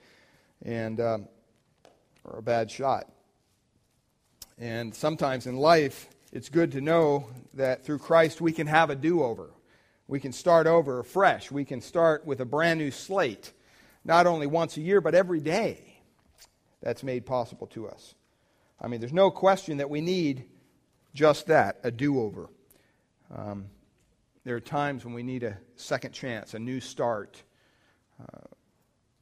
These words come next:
when it comes around this time of the year, people make all these resolutions, and boy, they're gonna start the year strong. And, uh,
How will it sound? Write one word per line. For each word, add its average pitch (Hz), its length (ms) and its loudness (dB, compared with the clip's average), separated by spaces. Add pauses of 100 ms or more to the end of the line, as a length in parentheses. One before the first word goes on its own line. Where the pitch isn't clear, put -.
(920)
when - 100 -20
it - 80 -20
comes 123 240 -10
around 123 180 -6
this 120 160 -10
time 131 240 -6
of 113 60 -10
the 110 80 -6
year, 127 240 -2
people 120 420 -8 (300)
make 120 180 -6
all 135 140 2
these 120 200 -6
resolutions, 131 760 -6
and 107 80 -10
boy, 127 120 -4
they're 123 80 -4
gonna 120 140 -8
start 135 320 0
the 127 100 -8
year 127 280 -4
strong. 123 640 -4 (520)
And, 110 360 -6
uh, 107 200 -2